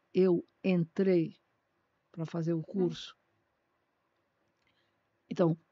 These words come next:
Speaker 1: como eu já disse e repito, eu, eu, por, por questões familiares, eu entrei, eu, quando eu entrei, eu tenho três filhos,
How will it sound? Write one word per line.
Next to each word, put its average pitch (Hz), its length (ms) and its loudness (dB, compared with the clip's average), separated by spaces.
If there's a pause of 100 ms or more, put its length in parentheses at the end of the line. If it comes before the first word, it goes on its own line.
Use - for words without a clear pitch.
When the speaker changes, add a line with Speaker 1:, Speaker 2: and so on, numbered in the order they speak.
(140)
Speaker 1:
como 180 220 0
eu 180 80 4
já 175 200 0
disse 170 400 0
e - 20 0
repito, 170 580 -2 (140)
eu, 165 320 -8 (1120)
eu, 165 320 -4 (640)
por, 170 160 -8 (200)
por 185 280 0
questões 185 760 0 (380)
familiares, 180 1000 2 (300)
eu 180 240 4
entrei, 180 400 2
eu, 214 420 4
quando 175 260 -2
eu 170 80 4
entrei, 214 460 2 (140)
eu 185 120 2
tenho 208 240 4
três 208 360 2
filhos, - 480 -2